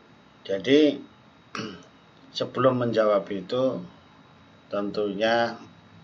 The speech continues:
<clears throat> kami akan menjawab apa itu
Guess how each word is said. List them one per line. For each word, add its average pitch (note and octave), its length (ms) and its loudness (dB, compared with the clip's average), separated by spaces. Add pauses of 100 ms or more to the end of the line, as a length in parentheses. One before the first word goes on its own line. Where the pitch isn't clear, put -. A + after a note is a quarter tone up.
<clears throat> - 960 -14
kami G2+ 240 -4
akan G#2 300 -4 (100)
menjawab G2 640 -4 (720)
apa G#2+ 360 -2 (120)
itu C#3 400 -4